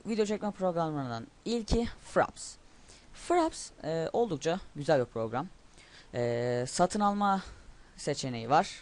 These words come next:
Hem de free, yani bedava sürümü var.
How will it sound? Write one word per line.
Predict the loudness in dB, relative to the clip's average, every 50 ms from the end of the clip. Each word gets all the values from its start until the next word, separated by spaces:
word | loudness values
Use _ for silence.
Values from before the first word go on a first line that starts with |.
| -18 -20 -20 -20 -18 -8 -4
Hem | -2 -2 2 4
de | 4 6 4 4 2
free, | -6 -16 -8 -2 2 4 6 4 4 2 -2 -8 -12 -20 -20 -20 -20 -20 -20 -20 -18 -8 -4
yani | 0 0 0 2 0 0 4 6
bedava | 6 8 8 8 6 6 2
sürümü | -4 -8 -12 -12 -10 -4 -2
var. | -2 -2